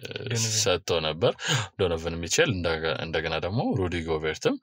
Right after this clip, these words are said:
Speaker 2: ቲምበር ወልቭስ ሄዶ ነበር።
Speaker 1: ያ።
Speaker 2: አንኤክስፔክትድ ናቸው። እ፣ ሌላው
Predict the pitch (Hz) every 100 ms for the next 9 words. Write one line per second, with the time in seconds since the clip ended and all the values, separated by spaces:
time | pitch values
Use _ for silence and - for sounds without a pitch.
0 | - 95 80 76 76 - 65 65 62 58
1 | - - - _ 117 101 - _ _ 92
2 | 92 92 - 82 - 76 69 65 - 302
3 | - - - - - - _ _ 95 92
4 | 90 90 101 117 127 135